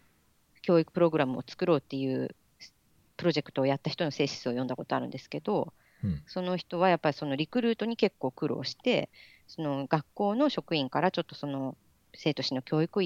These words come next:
Speaker 1: 学校でやることに関してはどうなんだっていう意見が出たとか、そういうこともそのプロジェ-、まあ、プロジェクトの結果に影響するというか、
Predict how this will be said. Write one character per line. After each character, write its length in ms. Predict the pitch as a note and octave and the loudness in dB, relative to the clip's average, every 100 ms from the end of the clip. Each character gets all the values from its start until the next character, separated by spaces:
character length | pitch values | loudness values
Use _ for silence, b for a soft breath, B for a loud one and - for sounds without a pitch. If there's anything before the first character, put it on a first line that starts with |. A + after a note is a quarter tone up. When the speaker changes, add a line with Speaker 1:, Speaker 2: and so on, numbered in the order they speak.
| - | -2
Speaker 1:
学 160 | C#3 | -6
校 100 | - | -2
で 60 | D#3+ | 0
や 100 | D#3+ | 2
る 80 | D#3+ | 0
こ 80 | E3+ | -2
と 80 | |
に 120 | F3 D3 | -2 -4
関 260 | - E3 | -4 -4
し 60 | - | -2
て 80 | C#3+ | -4
は 60 | |
ど 120 | D3+ | -2
う 40 | D#3 | 0
な 120 | C3+ | -2
ん 80 | C3+ | 0
だ 80 | D#3+ | -2
っ 40 | |
て 140 | - | 0
い 40 | C#3 | -4
う 20 | |
意 40 | - | 0
見 160 | C3 | -2
が 80 | C3+ | 0
出 100 | D3 | 0
た 100 | B2+ | 0
と 140 | - | -4
か、 320 | - D#3+ A#2 - b b b _ | -2 0 0 -8 b b b _
そ 140 | - | -2
う 20 | G3+ | -2
い 20 | |
う 40 | |
こ 100 | G3+ | -2
と 100 | A3 | -2
も 100 | D#3+ | -4
そ 140 | - C#3 | -4 -4
の 260 | C3 C#3 - | -4 -8 2
プ 100 | C4 | 4
ロ 100 | A3 | 4
ジ 120 | - _ - | 0 _ -12
ェ-、 40 | - | -6
ま 200 | D3+ D3+ | 0 0
あ、 40 | |
プ 120 | - | 4
ロ 80 | C4+ | 4
ジ 80 | A#3+ | 4
ェ 20 | |
ク 100 | - | 0
ト 80 | - | -8
の 80 | - | -6
結 180 | - - | -6 0
果 120 | E3 | 2
に 120 | D#3 | 4
影 120 | D#3+ | 2
響 140 | - E3 | 0 -2
す 120 | - | -2
る 100 | D#3+ | -6
と 120 | - | -4
い 100 | C3 | -4
う 120 | C3 B2+ | -4 0
か、 340 | F#3+ C3 | 2 2